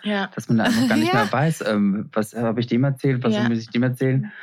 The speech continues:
Speaker 2: Und so, äh, rutscht man halt immer automatisch, glaub ich, tiefer
Speaker 1: Tiefer
Speaker 2: in,
Speaker 1: rein,
Speaker 2: in die
Speaker 1: ja.
Speaker 2: Geschichten rein und
Speaker 3: Mhm.
Speaker 2: tja, sieht man, was dabei
Speaker 3: Aber
Speaker 2: rumkommt.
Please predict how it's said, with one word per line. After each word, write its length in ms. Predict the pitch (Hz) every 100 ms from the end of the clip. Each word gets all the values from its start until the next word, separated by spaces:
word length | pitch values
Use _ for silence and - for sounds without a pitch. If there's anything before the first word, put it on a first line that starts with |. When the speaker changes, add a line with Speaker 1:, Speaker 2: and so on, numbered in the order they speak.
| - - -
Speaker 2:
Und 220 | 127 107
so, 320 | 110 113 117 -
äh, 100 | 113
rutscht 340 | 117 120 123
man 100 | 127
halt 100 | 120
immer 160 | 120 120
automatisch, 420 | 113 113 117 117
glaub 120 | 123 113
ich, 80 |
tiefer 280 | 120 131 123
Speaker 1:
Tiefer 360 | 104 202 208 107
Speaker 2:
in, 60 | 101
Speaker 1:
rein, 160 | -
Speaker 2:
in 60 | 110
die 80 | 104
Speaker 1:
ja. 80 |
Speaker 2:
Geschichten 420 | 104 104 107 - 113
rein 300 | 113 117 120
und 240 | 104 - _ 180
Speaker 3:
Mhm. 360 | 165 165 175 - - - _ _ _ -
Speaker 2:
tja, 360 | 151 107 95 98 _ _ _ _ _ -
sieht 160 | - -
man, 160 | 98 92
was 100 | -
dabei 220 | 92 92 95
Speaker 3:
Aber 220 | 107 87
Speaker 2:
rumkommt. 220 | 92